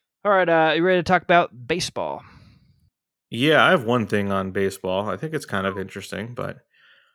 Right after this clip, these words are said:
Speaker 2: uh, Aaron Judge hit his fiftieth home run, uh, yesterday. He is, uh, still on pace to hit sixty-one home runs, which was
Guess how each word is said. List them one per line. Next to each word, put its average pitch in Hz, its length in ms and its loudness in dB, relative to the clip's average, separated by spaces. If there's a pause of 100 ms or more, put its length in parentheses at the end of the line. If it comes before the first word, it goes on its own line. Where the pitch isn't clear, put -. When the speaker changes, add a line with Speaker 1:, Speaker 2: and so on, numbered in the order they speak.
(120)
Speaker 2:
uh, - 260 -4
Aaron 175 260 2
Judge 151 300 2
hit 117 100 -12
his 107 120 -10
fiftieth 131 380 0
home 120 180 -2
run, 120 320 2 (540)
uh, 110 100 -10
yesterday. 117 540 -2 (920)
He 110 180 -4
is, 107 220 2
uh, 110 320 4 (200)
still 147 380 2
on 156 220 4
pace 123 460 -2
to - 120 -10
hit 104 240 -6
sixty-one 131 800 -4
home 120 200 -2
runs, 104 400 -2
which - 220 -12
was 101 400 -4